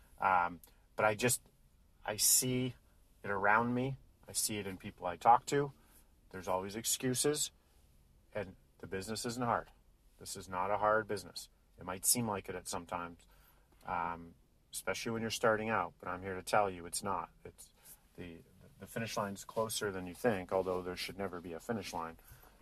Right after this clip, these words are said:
Um, but there you go. Okay? So I hope that helps. I hope that's, like, a wake-up call for some of you. Um, I really do.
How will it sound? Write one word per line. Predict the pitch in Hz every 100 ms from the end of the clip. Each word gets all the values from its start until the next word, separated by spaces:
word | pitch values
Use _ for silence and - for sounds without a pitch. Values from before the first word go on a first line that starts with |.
| -
Um, | 95 90 85 80 80 - _
but | 98
there | 92 95
you | 87
go. | 80 - _ _
Okay? | 107 113 113 - - -
So | - 131 127
I | 127
hope | 151 156
that | 151
helps. | 127 123 120
I | 123
hope | 123 127
that's, | 131 110 -
like, | 110
a | 101
wake-up | 92 107 123 -
call | - 117 120
for | - 127
some | 123 120
of | 123 117
you. | 131 135 - - - _ -
Um, | 101 98 92 90 90 85 - _ _
I | 101
really | 101 117 104
do. | 95 107